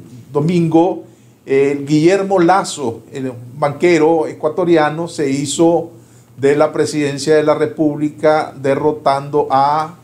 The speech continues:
el correísta Andrés Arauz. Vamos a conversar con Hugo sobre algunos aspectos que están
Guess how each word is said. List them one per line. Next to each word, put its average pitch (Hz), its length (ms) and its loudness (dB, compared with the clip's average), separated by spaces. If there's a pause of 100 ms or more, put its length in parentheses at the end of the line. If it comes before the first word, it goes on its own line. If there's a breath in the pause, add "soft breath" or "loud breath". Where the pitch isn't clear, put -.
(380 loud breath)
el 127 160 -6
correísta 143 840 0
Andrés 131 920 -4
Arauz. 117 680 -2 (360 soft breath)
Vamos 131 260 -2
a 135 100 -2
conversar 147 680 -2 (100)
con 151 180 -4
Hugo 151 320 4
sobre 131 300 0
algunos 147 640 -2
aspectos 143 680 -2
que 151 280 2
están 156 500 -2